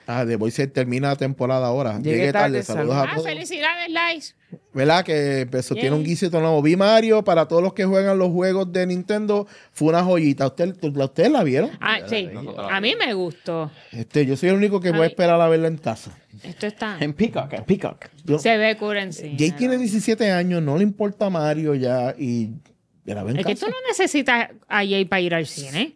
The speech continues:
Speaker 1: Pero está bien, pero no voy a ir a ver Mario solo allí.
Speaker 2: No la veas, no la veas,
Speaker 1: No.
Speaker 2: no la veas.
Speaker 1: ¿No
Speaker 2: Quédate
Speaker 1: te
Speaker 2: en tu
Speaker 1: encantó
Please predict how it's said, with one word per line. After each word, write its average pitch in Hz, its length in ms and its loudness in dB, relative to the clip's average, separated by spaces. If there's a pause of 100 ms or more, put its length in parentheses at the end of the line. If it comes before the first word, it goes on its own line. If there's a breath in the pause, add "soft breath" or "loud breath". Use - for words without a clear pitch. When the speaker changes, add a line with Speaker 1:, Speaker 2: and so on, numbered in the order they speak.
(120)
Speaker 1:
Pero 92 120 -10
está 101 220 -10
bien, 117 240 -2
pero 196 200 0
no 131 120 0
voy 131 100 4
a 147 40 4
ir 160 60 2
a 160 80 4
ver 165 120 2
Mario 165 580 -2
solo 165 260 0
allí. 156 420 0
Speaker 2:
No 135 120 2
la 151 140 0
veas, 143 280 -2
no 120 120 -12
la 113 140 -8
veas, 113 120 -8
Speaker 1:
No. 120 80 -4
Speaker 2:
no 147 220 -6
la 107 100 -16
veas. 98 60 -18
Speaker 1:
¿No - 180 -20
Speaker 2:
Quédate 131 160 0
Speaker 1:
te 160 80 0
Speaker 2:
en 156 60 -4
tu 160 80 -4
Speaker 1:
encantó 135 80 -4